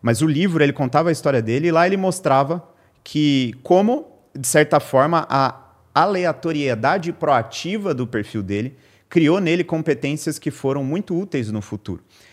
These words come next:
Então, basicamente, a defesa era, descubra o que precisa ser feito em qualquer ambiente que você esteja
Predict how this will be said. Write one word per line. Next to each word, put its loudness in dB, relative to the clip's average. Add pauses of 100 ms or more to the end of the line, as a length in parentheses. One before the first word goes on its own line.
(160)
Então, 0
basicamente, 2
a 2
defesa 2
era, 2 (460)
descubra 2
o 2
que -10
precisa 0
ser -2
feito -8 (180)
em -2
qualquer 0
ambiente -2
que -8
você -6
esteja -6